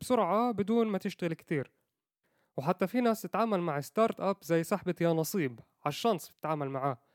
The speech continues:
زبطت ممتاز، ما زبطتش نرجع لنفس النقطة اللي بلشنا منها. بس غير عن كل هاي الناس، في انت اللي عم تسمع هاي الحلقات وعم تثري مخك بمعلومات أساسية بهذا العالم الوسيع.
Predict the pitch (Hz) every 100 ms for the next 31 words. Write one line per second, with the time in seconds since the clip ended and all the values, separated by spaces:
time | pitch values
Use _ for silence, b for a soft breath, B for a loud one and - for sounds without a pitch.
0 | _ _ - 208 214 185 156 143 135 180
1 | 226 226 185 151 143 220 233 233 - 226
2 | 208 196 190 190 175 185 180 165 147 143
3 | 143 - 151 127 113 _ _ _ _ _
4 | _ _ _ _ _ - 139 160 226 226
5 | 165 - 180 160 143 127 156 185 190 -
6 | _ _ - 208 208 247 196 160 143 202
7 | - 160 147 170 147 - 139 190 170 180
8 | - 165 143 139 226 180 185 226 - -
9 | 147 143 135 147 185 175 - 143 226 202
10 | 156 165 _ _ _ - 190 214 190 160
11 | 156 160 151 151 - 151